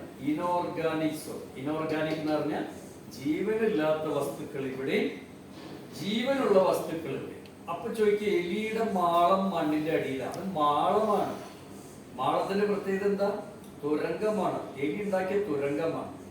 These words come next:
ആ മാളത്തിൽ കൂടെ വായു ചെല്ലുന്നു. പാമ്പിനും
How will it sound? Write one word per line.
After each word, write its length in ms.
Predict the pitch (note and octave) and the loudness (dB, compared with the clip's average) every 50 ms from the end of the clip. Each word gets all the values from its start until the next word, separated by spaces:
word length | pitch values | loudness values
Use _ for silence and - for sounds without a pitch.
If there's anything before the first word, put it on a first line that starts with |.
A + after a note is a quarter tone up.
| - - - - - - - - | -16 -16 -16 -16 -16 -16 -8 -4
ആ 120 | F#3 A3 A3+ | -2 0 0
മാളത്തിൽ 520 | G#3 F#3 E3+ E3+ E3+ F#3+ F#3+ G3+ G3+ G3+ | 2 2 2 4 4 2 2 4 4 4
കൂടെ 400 | G3+ G3 G3+ G3 G3+ G3+ G3+ G#3 | 4 4 4 6 8 8 8 8
വായു 480 | G#3+ - - D3 C#3+ D3+ D3+ D3 - - | 6 6 6 6 4 4 4 0 0 -2
ചെല്ലുന്നു. 460 | D3+ D3+ C#3+ C3 C3+ C3+ - - - - - - - - - - A#2+ | -2 -2 0 0 -2 -4 -6 -8 -10 -14 -16 -16 -16 -18 -12 -4 0
പാമ്പിനും 800 | A#2 C#3 D3 F3 E3 E3 F3+ F#3 F#3 D#3 - - - - - | 2 2 2 2 0 -2 -2 -4 -4 -4 -4 -4 -8 -10 -12